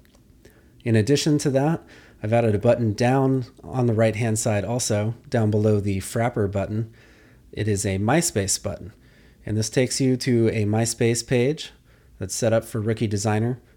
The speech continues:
It also has the mini player, so you can listen to episodes there. If you are a member, you can, of course, become my friend and, and just a new way for you to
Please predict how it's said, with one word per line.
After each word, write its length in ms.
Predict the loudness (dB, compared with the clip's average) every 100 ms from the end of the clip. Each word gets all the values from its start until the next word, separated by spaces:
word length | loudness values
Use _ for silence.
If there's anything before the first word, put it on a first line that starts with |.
| -4
It 120 | 0
also 280 | 2 2 2
has 320 | 2 2 0
the 260 | -4 -2
mini 280 | 0 2 2
player, 360 | 0 0 0 -2
so 160 | -4
you 120 | -6 -4
can 180 | -2
listen 260 | -2 -2 -4
to 240 | -4 -6
episodes 540 | -4 -4 -2 -2 -4 -4
there. 360 | -4 -2 -4 -8 -20 -20 -20 -20 -14
If 140 | -4
you 100 | 0
are 80 | 2
a 60 | 2
member, 460 | 2 4 2 0 -6 _ _ _ _ -10
you 160 | -6 -4
can, 480 | -2 0 0 -4 -8 -12
of 160 | -10 -4
course, 420 | -2 0 -2 -6
become 520 | -10 -8 -4 0 2
my 120 | 2
friend 400 | 2 0 0 0
and, 220 | 0 -2
and 260 | -4 -6 -6 -8 _ _ _ -8
just 180 | -2
a 60 | 2
new 180 | 4 4
way 220 | 6 4
for 160 | 2 -2
you 180 | 0
to 220 | 0 -2